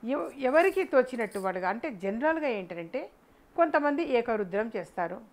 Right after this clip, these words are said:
కొంతమంది మహాన్యాసపూర్వక రుద్రాభిషేకం కూడా చేస్తూ ఉంటారు. మరికొంతమంది, "ఇవన్నీ చేయలేమమ్మా, ఓం నమ శివాయ, ఓం నమ శివాయ పంచాక్షరి మంత్ర జపంతోటే చేస్తాము" అనుకుంటారు. ఈ విధంగా అన్నమాట,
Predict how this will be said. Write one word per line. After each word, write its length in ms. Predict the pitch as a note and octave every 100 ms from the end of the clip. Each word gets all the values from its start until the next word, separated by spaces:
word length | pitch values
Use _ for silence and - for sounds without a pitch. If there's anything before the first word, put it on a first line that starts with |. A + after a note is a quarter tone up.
| -
కొంతమంది 380 | A3+ G#3+ A#3 B3+
మహాన్యాసపూర్వక 1000 | G3+ E3 B3+ C#4 C#4+ C#4 C4+ B3 A#3 A#3
రుద్రాభిషేకం 760 | G#3+ G3 A3 G3+ F#3 G3+ F#3+ G3
కూడా 200 | F#3+ F#3
చేస్తూ 320 | F3+ E3 - F3
ఉంటారు. 420 | F3+ F3 F3 A3 - _ _ _ _ _ - _ _ _ _ _ _ _ - -
మరికొంతమంది, 680 | D#4 G4+ F#4 D#4+ D4+ C#4+
"ఇవన్నీ 460 | D#4 C4 G#3+ A#3 B3+ B3
చేయలేమమ్మా, 600 | G#3+ G#3 G3 F#3 F#3 G3+ -
ఓం 300 | A#3+ C4 B3
నమ 160 | G#3
శివాయ, 320 | G3 - G#3 G3
ఓం 260 | F#3+ G3+
నమ 100 | F#3
శివాయ 140 | F3+ G3
పంచాక్షరి 540 | F3+ E3+ G3+ - A3+
మంత్ర 300 | F#3 D3 F#3+
జపంతోటే 580 | F#3+ G#3 G#3 A3 A#3+ A#3
చేస్తాము" 400 | F#3 - F#3+ F3+
అనుకుంటారు. 600 | F#3 E3+ D#3+ D#3+ E3+ F3+ - _ _ _ _ _ _ _ _ _ - - _ _ -
ఈ 140 | A#3+
విధంగా 520 | D4 G#3+ E3+ C4+ D4 C4+
అన్నమాట, 680 | G3 F#3 F3+ F3+ B3 G3+